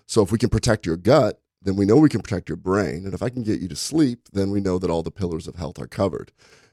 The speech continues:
And we're going to hopefully bring all these people in to give their expertise in each one of these spots. That's gonna be the real goal of this show, is to bring the education that I'm out there talking to people with.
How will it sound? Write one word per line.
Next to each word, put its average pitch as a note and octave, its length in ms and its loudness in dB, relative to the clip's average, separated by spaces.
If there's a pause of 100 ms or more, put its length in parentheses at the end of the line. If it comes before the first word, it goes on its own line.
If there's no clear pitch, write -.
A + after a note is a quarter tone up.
(160)
And G2+ 340 4
we're C3+ 200 4
going A#2 400 2
to F#2+ 280 -2
hopefully G2+ 600 0
bring G#2+ 260 2
all C#3 160 2
these C#3+ 160 -2
people E2+ 280 -6
in F2+ 180 -4 (160)
to A#2 100 -4
give A2 300 4
their G#2 200 2
expertise G2 540 -8
in F2 80 -8
each E2+ 180 -10
one D#2+ 100 -6
of D#2 60 -10
these D#2+ 140 -10
spots. - 520 -10 (460)
That's A#2+ 220 2
gonna B2 160 2
be G#2+ 160 0
the F2 120 -2 (140)
real G#2+ 280 6
goal F#2 360 0
of D#2+ 120 -6
this D2+ 140 -4
show, - 400 -6 (220)
is A2 340 2
to D#2 420 -6 (460)
bring C3+ 300 6
the D3 140 8
education G#2+ 580 0
that F2 180 -4
I'm A#2+ 240 4
out A2 220 2
there F2 140 0
talking G2 400 -4
to - 40 -10
people C#2+ 300 -12
with. A1+ 220 -6